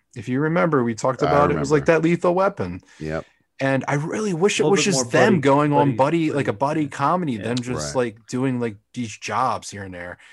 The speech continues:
Speaker 1: It's this whole storyline that is just
Speaker 3: But you have to keep
Speaker 1: six
Speaker 3: building,
Speaker 1: episodes. It wasn't
Speaker 3: you have
Speaker 1: enough
Speaker 3: to keep building the universe
Speaker 1: for
Speaker 3: is
Speaker 1: what
Speaker 3: the
Speaker 1: it
Speaker 3: problem.
Speaker 1: was.
Speaker 3: That's, that's gonna be the issue with all these shows. Like, you have to keep building a bigger thing, so you
Speaker 1: Well,
Speaker 3: can't have
Speaker 1: it's like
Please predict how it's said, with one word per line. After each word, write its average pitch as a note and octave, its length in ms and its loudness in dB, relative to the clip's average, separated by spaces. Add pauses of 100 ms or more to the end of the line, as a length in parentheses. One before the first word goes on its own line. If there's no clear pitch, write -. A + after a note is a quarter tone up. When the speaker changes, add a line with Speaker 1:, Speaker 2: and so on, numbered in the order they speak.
(200)
Speaker 1:
It's - 180 -10
this B2 180 -6
whole D#3 220 -4
storyline A#2 840 -8
that F#2+ 220 -12
is G2 360 -10
just G#2+ 60 -14
Speaker 3:
But D3+ 140 -2
you D3+ 100 -2
have D#3+ 200 -2
to D3+ 100 -6
keep E3 200 -2
Speaker 1:
six C#4+ 140 4
Speaker 3:
building, C#3+ 160 6
Speaker 1:
episodes. A#3 440 4
It D#3+ 100 2
wasn't F#3 360 4
Speaker 3:
you E3+ 40 4
have D#3+ 100 4
Speaker 1:
enough G3+ 220 4
Speaker 3:
to F3+ 100 0
keep B2 100 -8
building D3 400 2
the B2 80 -2
universe B2 540 0
Speaker 1:
for D3+ 140 4
Speaker 3:
is D3 60 4
Speaker 1:
what D3+ 80 4
Speaker 3:
the B2+ 60 4
Speaker 1:
it A#2 40 0
Speaker 3:
problem. A2 240 2
Speaker 1:
was. - 240 -12
Speaker 3:
That's, - 160 -20 (260)
that's D3+ 220 -8
gonna F3+ 160 2
be D#3+ 100 2
the B2 180 -2
issue A#2+ 220 -4
with G#2+ 160 -2
all A2 160 2
these G#2+ 160 -4
shows. - 300 -8
Like, G#2+ 160 -8
you A2+ 120 -10
have C3+ 220 -6
to B2 80 -14
keep - 320 -12
building G2+ 540 -4 (440)
a - 60 -10
bigger G#2+ 400 -6
thing, G2+ 540 -8
so - 160 -8
you G#2 240 -8 (100)
Speaker 1:
Well, - 120 2
Speaker 3:
can't - 140 -6
have G#2 380 -6
Speaker 1:
it's - 220 -8
like - 260 -10